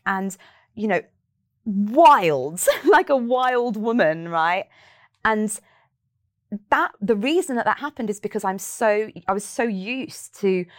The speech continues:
locking myself in this subservient shell just to avoid any aggro all the time, that when something happens that just bursts out of me, it's, it's like it just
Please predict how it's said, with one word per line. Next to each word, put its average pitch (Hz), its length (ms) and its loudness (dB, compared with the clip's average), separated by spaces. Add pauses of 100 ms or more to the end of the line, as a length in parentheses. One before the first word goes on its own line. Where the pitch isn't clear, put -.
(160)
locking 220 400 0
myself 180 440 -2
in 170 80 -4
this 170 120 -8
subservient 185 680 0
shell 202 320 0
just 180 180 -12
to 180 140 -4
avoid 180 320 -4
any 175 180 -4
aggro 156 580 -2 (100)
all 220 180 0
the 190 100 -6
time, 214 520 -4 (300)
that - 120 -4
when 247 160 -4
something 233 320 -8
happens 185 560 -6
that 170 240 2 (300)
just - 280 -6 (440)
bursts 208 420 2
out 233 220 0
of - 120 -14
me, 151 320 -6 (180)
it's, - 260 -10
it's 220 140 -10
like 330 200 -10
it - 200 -6
just - 240 -18